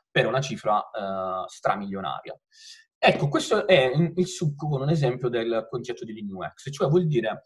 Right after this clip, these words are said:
fare innovazione su prodotti digitali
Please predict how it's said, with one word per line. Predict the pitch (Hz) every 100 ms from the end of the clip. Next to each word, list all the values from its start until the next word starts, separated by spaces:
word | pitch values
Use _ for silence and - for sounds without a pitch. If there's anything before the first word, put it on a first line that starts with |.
| _ _
fare | - 165 113
innovazione | 120 139 151 165 - 170 151 151 165
su | 165 147
prodotti | 147 131 -
digitali | 135 156 202 110 107 143